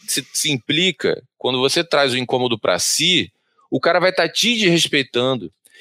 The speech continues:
E eu acho que isso só é possível de ser feito quando, de fato, aquele incômodo é tão a-, grande a ponto de te incomodar particularmente. Porque não é sobre o outro grupo, é sobre você, porra. Quando você fala, "Ah, Fluminense", sei lá, você tá zoando um tricolor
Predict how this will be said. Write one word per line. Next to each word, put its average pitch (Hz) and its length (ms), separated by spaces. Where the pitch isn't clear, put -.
E - 40
eu 139 80
acho 147 120
que 170 80
isso 165 120
só 160 160
é 185 80
possível 170 440
de 147 60
ser 127 140
feito 175 280
quando, 180 200
de 190 120
fato, 165 320
aquele 196 220
incômodo 190 580
é 147 140
tão 214 420
a-, 151 200
grande 147 600
a 156 120
ponto 190 320
de 170 240
te 269 260
incomodar 277 640
particularmente. 214 920
Porque 160 180
não 240 100
é 294 40
sobre 214 280
o 196 40
outro 175 300
grupo, 139 200
é 156 40
sobre 233 200
você, 254 440
porra. 98 340
Quando 180 220
você 202 260
fala, 156 640
"Ah, 180 520
Fluminense", 170 1000
sei 156 160
lá, 147 140
você 139 140
tá 147 400
zoando 135 520
um 123 120
tricolor 131 800